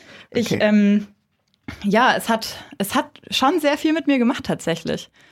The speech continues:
Speaker 1: Also auch wirklich zeittechnisch hat
Speaker 2: Mhm.
Speaker 1: es mich total aus der Bahn geworfen. Das
Speaker 2: Ja.
Speaker 1: fand ich eigentlich richtig spannend, weil ich hab den, ich hab das Album angeschmissen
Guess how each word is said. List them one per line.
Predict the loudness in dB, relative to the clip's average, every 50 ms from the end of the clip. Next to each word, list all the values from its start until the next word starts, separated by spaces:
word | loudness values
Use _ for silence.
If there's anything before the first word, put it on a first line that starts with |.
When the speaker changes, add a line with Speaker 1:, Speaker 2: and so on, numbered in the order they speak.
| -20 -20 _
Speaker 1:
Also | -4 -2 0 2 2
auch | 2 0 0
wirklich | -4 -2 0 -2 -2 -4 -8 -14 -20 _ _ _ _ _
zeittechnisch | _ -8 -2 0 0 0 0 -2 -4 -6 -12 -20 -10 -4 -4 -4 -4 -4 -6 -6 -6 -4 -4 -6 -6 -8 -10 -4 -2
hat | 0 0
Speaker 2:
Mhm. | 2
Speaker 1:
es | 2 2
mich | 2 0 0
total | -2 -4 -6 -2 0 0 0 2 0
aus | -2 -4 -2
der | -4 -2 0
Bahn | 0 0 0 0
geworfen. | 0 -2 -2 -4 -6 -4 -4 -4
Das | -2 0
Speaker 2:
Ja. | 0 2
Speaker 1:
fand | 2 2 2
ich | 2 0
eigentlich | -2 -2 -2 -4 -4 -4
richtig | -6 -6 -6 -8 -10 -10
spannend, | -6 -4 0 2 2 4 2 0 0 -4 -12 -20 -20 -20 -20 _ _ _ _ _
weil | -2 0
ich | 0 -2
hab | -4 -2 0
den, | 2 4 6 6 6 4 2 -2
ich | -6 -6
hab | -6 -6
das | -6 -4
Album | -2 -2 -2 -2 -2 -2
angeschmissen | 0 0 0 -2 0 0 -2 -2 0 -2 -6